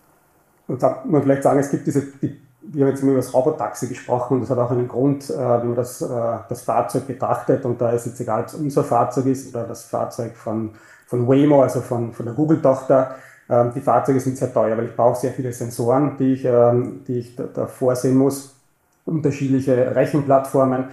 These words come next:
Also der Wert des Fahrzeuges, der, der steigt, der verdoppelt, verdreifacht sich. Äh, das heißt auch schlussendlich für den Massenmarkt sind wir viel zu teuer, wenn man wirklich Richtung Individualverkehr denkt.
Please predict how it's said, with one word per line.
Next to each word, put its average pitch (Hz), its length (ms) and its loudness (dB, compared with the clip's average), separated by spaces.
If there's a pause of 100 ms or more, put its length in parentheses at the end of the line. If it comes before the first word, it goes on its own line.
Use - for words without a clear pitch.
(200)
Also - 140 -12
der 117 140 -2
Wert 131 240 4
des 151 120 0
Fahrzeuges, 131 600 4
der, 120 240 2
der 120 160 0
steigt, 135 460 0
der 120 60 -2
verdoppelt, 131 420 0
verdreifacht 120 520 -2
sich. - 240 -12
Äh, 117 400 0 (280)
das 117 160 -4
heißt 120 240 2
auch 135 360 2
schlussendlich 131 540 0
für - 140 -2
den 123 360 0
Massenmarkt 135 640 2
sind 131 120 -4
wir 127 80 -2
viel 131 300 -2
zu - 160 -14
teuer, 113 360 4
wenn 113 160 -6
man 120 120 0
wirklich 123 220 -6 (300)
Richtung 135 240 -4
Individualverkehr 117 800 -2
denkt. 107 260 -8